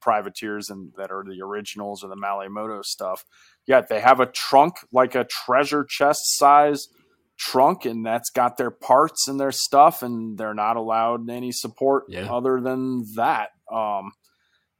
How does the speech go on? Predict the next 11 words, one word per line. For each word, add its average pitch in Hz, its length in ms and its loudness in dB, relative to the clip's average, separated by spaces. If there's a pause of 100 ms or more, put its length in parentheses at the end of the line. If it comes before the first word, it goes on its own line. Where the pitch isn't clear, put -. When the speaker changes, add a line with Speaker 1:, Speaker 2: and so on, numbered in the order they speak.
(120)
Speaker 1:
that's 127 300 0
it. 135 320 2
I 113 60 -10
mean, 113 340 -8
you 117 120 -10
know, 107 200 -6 (100)
the 127 60 -8
most, 135 480 2 (400)
uh, 87 1040 -20 (120)
probably 131 340 4
mo-, 123 360 -2